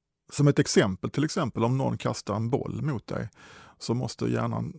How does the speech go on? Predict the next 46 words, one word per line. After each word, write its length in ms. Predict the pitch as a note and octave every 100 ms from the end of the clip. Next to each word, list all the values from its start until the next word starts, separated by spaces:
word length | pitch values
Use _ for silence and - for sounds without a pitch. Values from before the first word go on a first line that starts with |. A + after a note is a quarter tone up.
| - F#3+ G3+
hela 140 | C3+ A#2
tiden 260 | A#2 A2
räkna 320 | G#2+ A2 - A#2
ut 220 | - -
bollens 640 | F3 D#3+ C3 A2 B2 -
bana 500 | C3 C3 C3+ C#3 - F#2+ _ - - - _
och 60 | A#2
s-, 180 | - - -
tala 220 | A#2+ B2
om, 200 | A#2 A2 -
"Okej, 360 | - - A#2+ B2
du 100 | D3+
ska 200 | - A#2
sträcka 340 | - B2 A2+ A#2+
ut 200 | - B2
armen, 260 | A#2 A#2
du 60 | A#2+
ska 140 | -
göra 180 | B2 A#2
de 120 | B2
här 140 | A#2 A#2+
motoriska 540 | B2 C3 C3 A#2 -
rörelserna 420 | A#2+ C3 B2 A#2
för 120 | - A#2
att 80 |
kunna 240 | - A2+ A#2
fånga 380 | A#2+ A#2 A2+ A#2
bollen." 380 | D#3+ - B2 - - - - -
Så 120 | -
där 120 | C3+
kan 160 | - D3
man 100 | C3
tänka 280 | B2 A#2+ A2
sig 160 | A#2+
ett 60 | A#2 A2+
väldigt 200 | A#2+ -
konkret 500 | A#2+ - C#3+ G2+ -
exempel 460 | - C#3 - -
på 260 | - A#2 G2 - - - -
hur 100 | -
hjärnan, 480 | A#1 A1+ G#1+ - -
eh, 160 | - G1+
simulerar 640 | - - B2 A2+ A2+ A2
och, 320 | A2+ A2 - D#3 -
och 200 | - A#2+ - -
predicerar 760 | - C3 A2+ A2+ G#2 - -